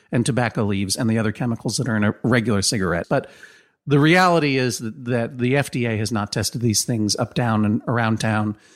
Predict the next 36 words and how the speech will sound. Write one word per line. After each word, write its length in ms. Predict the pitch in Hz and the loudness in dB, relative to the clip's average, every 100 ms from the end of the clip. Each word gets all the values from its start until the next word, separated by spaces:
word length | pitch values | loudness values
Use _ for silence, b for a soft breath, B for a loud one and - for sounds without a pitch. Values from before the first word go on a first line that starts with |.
| b b - | b b -6
Um, 260 | 120 110 | -2 0
they've 160 | 113 113 | 0 2
only 200 | 127 123 | 2 2
been 200 | 113 113 | 2 2
in, 340 | 110 117 - 135 | 2 -2 -2 -4
uh, 40 | |
common 400 | - - 123 120 | -2 0 2 4
use 260 | 117 110 - | 4 2 2
in 60 | 117 | 2
the 60 | |
United 280 | 110 107 104 | 2 2 0
States, 440 | - 127 113 - - b b b b | -2 -4 -2 -2 -4 b b b b
um, 180 | 135 113 | -4 -2
for 100 | 104 | -2
the 60 | 117 | -4
past 300 | 127 113 - | -2 -2 -4
five 180 | - 113 | -4 -2
or 40 | 107 | -2
six 200 | 143 - | -4 -2
years. 540 | 143 120 120 - - b b b - | 2 2 2 0 -4 b b b -4
Um, 420 | 120 117 113 110 | -2 0 0 0
they're, 360 | 117 110 110 - | 0 0 0 -2
uh, 280 | 131 117 120 | -2 -2 -2
the, 460 | 123 120 120 - - | -2 -4 -4 -4 -2
I, 300 | 120 139 120 | -2 0 0
I 40 | |
would 180 | 117 104 | 0 -2
suggest 540 | - 117 135 - - b b b b - | -2 0 0 -2 -8 b b b b -4
that 140 | 127 | 0
anyone 300 | 135 143 123 | 4 4 4
who 100 | 120 | 4
even 220 | 120 117 | 2 2
consider 280 | 107 120 143 | 0 0 2
using 280 | 123 110 117 | 2 4 4
these 180 | 110 101 | 2 2
things, 460 | 127 107 107 - | 0 2 2 0